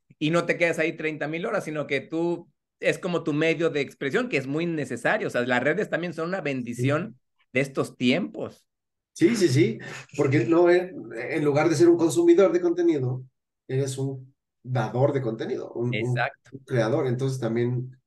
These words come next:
Speaker 2: también por eso lo tenemos, aunque no tengamos los millones de seguidores <laughs> que,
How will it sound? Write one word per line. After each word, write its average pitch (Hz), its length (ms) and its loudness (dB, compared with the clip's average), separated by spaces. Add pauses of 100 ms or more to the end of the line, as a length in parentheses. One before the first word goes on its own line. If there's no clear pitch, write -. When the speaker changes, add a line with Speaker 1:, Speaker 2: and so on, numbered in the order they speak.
(100)
Speaker 2:
también 135 300 0
por 131 160 2
eso 147 240 2
lo 117 160 0
tenemos, 117 300 -4
aunque 104 260 -6
no 151 120 0
tengamos 131 380 2
los 113 180 -2
millones 123 540 0
de 107 140 -4
seguidores 110 500 -4
<laughs> - 280 -8
que, - 220 -2